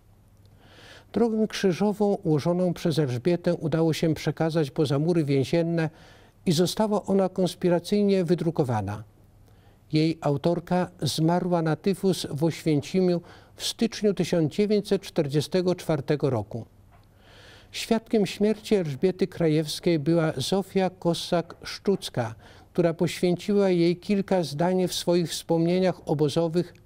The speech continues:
z otchłani. Nazwała ją małą świętą, która zasnęła w Panu. Napisała też, że po jej śmierci stał się prawdziwy cud na rewirze.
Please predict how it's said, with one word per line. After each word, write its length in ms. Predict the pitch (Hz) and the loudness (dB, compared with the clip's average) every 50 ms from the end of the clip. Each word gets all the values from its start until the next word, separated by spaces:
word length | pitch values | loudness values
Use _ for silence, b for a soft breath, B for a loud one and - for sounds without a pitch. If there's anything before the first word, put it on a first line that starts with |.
| - | -6
z 200 | - 147 120 - | -6 -4 0 0
otchłani. 720 | 165 165 165 - - - 123 123 117 117 117 117 113 113 - - - - - - - - - - - - - B B B B B B B B B B B B B B | 0 0 0 -4 -8 -4 -4 -2 -2 -2 -2 -4 -4 -6 -10 -14 -20 -20 -20 -20 -20 -20 -20 -20 -20 -20 -20 B B B B B B B B B B B B B B
Nazwała 440 | 170 156 147 - 220 226 214 233 226 | 0 0 0 0 0 0 2 2 2
ją 200 | 202 196 202 196 | 2 2 2 2
małą 480 | 185 147 139 151 185 202 196 208 208 202 | 0 0 0 2 2 2 2 2 0 0
świętą, 680 | - - - - 147 123 110 107 - 120 120 127 120 - B B B B B | -2 -4 -2 -2 -2 0 -2 -4 -4 -4 -4 -4 -6 -10 B B B B B
która 300 | - 175 160 - 156 151 | -2 0 0 0 0 0
zasnęła 540 | 143 - 175 160 - - 185 190 196 190 180 | 0 0 0 -2 -2 -2 -2 0 2 0 0
w 100 | 170 - | -2 -4
Panu. 380 | - - 127 110 104 107 113 - - - - - _ - _ _ b b b b b b b b b b _ | -4 -4 -4 -2 -4 -6 -8 -10 -14 -20 -20 -20 _ -20 _ _ b b b b b b b b b b _
Napisała 520 | 151 143 - 160 - - 170 160 175 165 | -6 -4 -2 -2 0 0 0 2 0 0
też, 460 | 165 - - 175 170 - - - - - - - - | 0 0 -2 -2 -2 -2 -8 -12 -14 -16 -18 -8 -6
że 240 | - 110 156 160 156 | -2 0 0 0 0
po 180 | - - 170 | 0 0 2
jej 200 | 175 175 180 180 | 2 4 2 2
śmierci 760 | 170 - - 165 160 175 180 165 160 - - - 202 196 170 - - | 0 -2 -2 0 2 2 0 0 -4 -12 -4 0 0 0 0 -2 -6
stał 400 | - - - - 170 180 185 170 | -8 -8 -2 0 0 0 0 -2
się 240 | - - 190 185 175 | -2 0 0 -2 0
prawdziwy 640 | - 170 165 160 147 147 - 190 190 175 190 180 | 0 0 -2 -2 -2 -2 -2 -2 0 2 0 0
cud 420 | 180 - - - 185 180 180 - - | -2 -4 -2 -2 -2 -2 -2 -4 -4
na 160 | 170 165 160 | -2 0 0
rewirze. 540 | 165 160 131 117 113 110 104 117 117 110 | 0 0 -2 -2 -4 -2 -2 -2 -4 -4